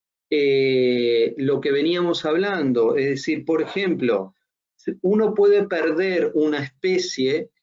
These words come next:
y tener una modificación muy drástica del sistema, no porque necesariamente sea una especie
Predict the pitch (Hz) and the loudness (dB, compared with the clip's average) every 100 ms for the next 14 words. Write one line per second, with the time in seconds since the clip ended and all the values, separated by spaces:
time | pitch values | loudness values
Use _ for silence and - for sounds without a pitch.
0 | _ _ 143 143 147 165 180 185 180 160 | _ _ -8 -2 0 0 0 0 2 2
1 | 156 151 143 - 151 147 - _ _ _ | 2 0 -2 -6 -8 -10 -14 _ _ _
2 | 160 143 139 131 135 135 127 - 175 180 | -2 0 0 -2 -2 -2 -2 0 0 2
3 | 180 180 160 - - 170 190 190 135 135 | 2 2 0 -2 -2 -2 -2 -4 -6 -2
4 | 127 127 123 127 - 151 135 123 135 - | 0 0 -2 -8 -4 0 2 2 -2 -6
5 | _ - - - 170 226 285 277 233 - | _ -20 -20 -4 2 4 2 4 4 4
6 | 196 180 170 160 - 196 196 185 185 190 | 4 4 2 -2 -2 -2 0 0 2 2
7 | 190 - 185 185 170 131 - 180 175 190 | 0 0 -2 0 -2 -4 -2 -2 0 0
8 | 185 180 | 0 0